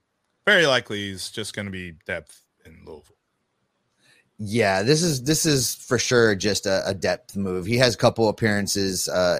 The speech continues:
Speaker 2: in the majors, uh, most notably nine games in twenty twenty-one, seventy-four games in twenty twenty-two, uh, both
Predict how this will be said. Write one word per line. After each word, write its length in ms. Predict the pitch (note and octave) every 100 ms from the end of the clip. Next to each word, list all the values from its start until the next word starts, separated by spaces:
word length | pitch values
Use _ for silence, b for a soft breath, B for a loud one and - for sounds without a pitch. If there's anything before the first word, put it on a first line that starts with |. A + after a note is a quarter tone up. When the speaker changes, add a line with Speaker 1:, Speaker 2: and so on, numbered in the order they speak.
| -
Speaker 2:
in 180 | G#2 G2
the 60 |
majors, 600 | F#2 F#2 E2 F2+ F#2 - -
uh, 300 | F#2 F2 E2
most 220 | G2+ G#2+
notably 580 | G#2+ G#2+ G#2 F#2+ G2+ F#2+ b b
nine 260 | A2+ B2 B2+
games 300 | A#2 A2 G#2
in 80 | G2+
twenty 200 | G#2+ F#2+
twenty-one, 680 | G#2 F#2+ F2+ F2+ F2 E2
seventy-four 560 | - A2 G2+ F#2 F#2+ F#2
games 360 | F2 F2 F2 -
in 200 | F2 E2
twenty 400 | - F2 E2 D#2+
twenty-two, 600 | F2 E2 D2+ F2+ D#2+ D2+ b b -
uh, 300 | B1+ A1 -
both 340 | F2+ D#2+